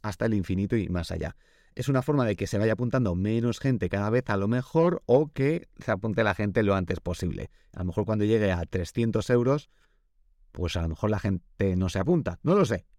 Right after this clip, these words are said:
Esto también depende de la comunidad que haya y de lo que se sepa vender. Porque si el podcast que está ahí privado, secreto, si comparto, voy a compartir contenido exclusiva,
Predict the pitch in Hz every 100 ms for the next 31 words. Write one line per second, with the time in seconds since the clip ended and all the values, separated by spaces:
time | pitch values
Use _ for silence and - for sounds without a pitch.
0 | - - 113 104 117 113 113 120 135 -
1 | 98 92 85 92 92 107 117 120 131 139
2 | 151 - 113 117 135 135 147 160 - 117
3 | - - - 113 127 - 85 85 85 101
4 | 90 - _ _ - 101 92 - 95 101
5 | 92 - 117 - - - - - 92 -
6 | 101 104 104 107 92 87 - 87 104 98
7 | - - _ _ _ - 110 90 101 87
8 | 110 - 110 101 110 101 95 104 107 95
9 | 98 107 - 90 - 107 80